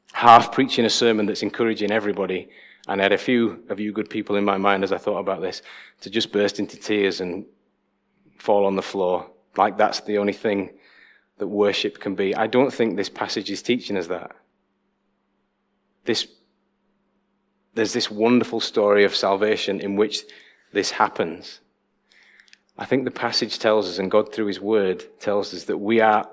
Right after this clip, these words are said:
all called to make our own authentic response. There's a lovely note, and I think, I, I hope, prayerfully, I'm reading the text right,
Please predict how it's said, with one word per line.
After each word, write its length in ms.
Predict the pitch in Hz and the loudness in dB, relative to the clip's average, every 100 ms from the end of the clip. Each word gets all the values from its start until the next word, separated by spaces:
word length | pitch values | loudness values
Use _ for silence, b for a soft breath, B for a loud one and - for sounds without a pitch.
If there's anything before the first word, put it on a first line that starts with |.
| - | 2
all 440 | 120 135 139 131 | 8 10 10 8
called 560 | - - 113 107 87 85 - - _ _ _ _ _ _ _ _ _ _ _ _ _ _ - | 2 -2 2 4 2 -4 -12 -20 _ _ _ _ _ _ _ _ _ _ _ _ _ _ -8
to 100 | 104 | -2
make 300 | 107 101 113 | 0 0 0
our 220 | 104 113 | 2 4
own 420 | 120 120 110 110 - - | 4 2 0 -4 -10 -4
authentic 800 | 101 - 107 101 107 - - _ _ | -4 -2 -4 -2 -6 -8 -18 _ _
response. 760 | 98 90 - 95 80 - - _ _ _ _ _ _ _ _ | -8 -6 -6 -6 -8 -16 -20 _ _ _ _ _ _ _ _
There's 140 | 107 110 | -4 0
a 60 | |
lovely 400 | 120 139 143 139 | 4 4 6 6
note, 640 | 127 127 120 110 - - - _ _ _ _ _ _ | 6 6 6 4 0 -12 -16 _ _ _ _ _ _
and 100 | 107 | -6
I 40 | |
think, 400 | 98 147 151 - - | 2 6 6 4 -8
I, 140 | - - _ - | -12 -16 _ -2
I 80 | |
hope, 760 | 92 135 131 - - - - - | 0 4 4 4 -6 -20 -20 2
prayerfully, 440 | 131 135 131 117 | 8 8 6 0
I'm 100 | 107 | 2
reading 240 | 120 113 110 | 2 2 0
the 80 | |
text 340 | 104 120 - - | -2 -4 -6 -2
right, 360 | 101 95 - | -2 -4 -10